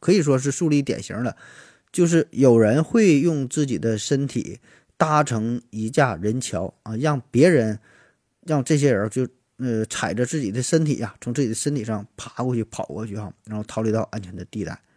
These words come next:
所以呢，对于这些生还者来说，也会产生一种内疚感，就觉得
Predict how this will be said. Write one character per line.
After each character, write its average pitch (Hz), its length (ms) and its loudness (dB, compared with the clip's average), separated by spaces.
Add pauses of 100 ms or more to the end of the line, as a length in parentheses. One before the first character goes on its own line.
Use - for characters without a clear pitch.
(560)
所 175 160 0
以 - 20 0
呢， 151 120 2
对 180 160 0
于 151 100 6
这 160 140 2
些 147 120 4
生 170 240 -2
还 151 140 2
者 110 60 -4
来 107 120 -2
说， 113 300 -6
也 110 220 -2
会 165 240 4
产 - 200 -6
生 101 280 -8
一 127 100 -6
种 107 200 -6 (120)
内 123 220 0
疚 104 120 -6
感， - 140 -10 (100)
就 143 140 -2
觉 113 160 -4
得 143 200 0